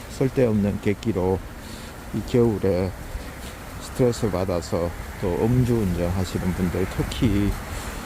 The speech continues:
제발 그렇게 하지 마시고, 정말 이 스트레스를 건전한 방법으로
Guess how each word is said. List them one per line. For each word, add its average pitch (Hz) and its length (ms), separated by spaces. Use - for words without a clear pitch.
제발 101 340
그렇게 104 320
하지 127 340
마시고, 82 460
정말 98 400
이 92 200
스트레스를 104 760
건전한 127 640
방법으로 92 600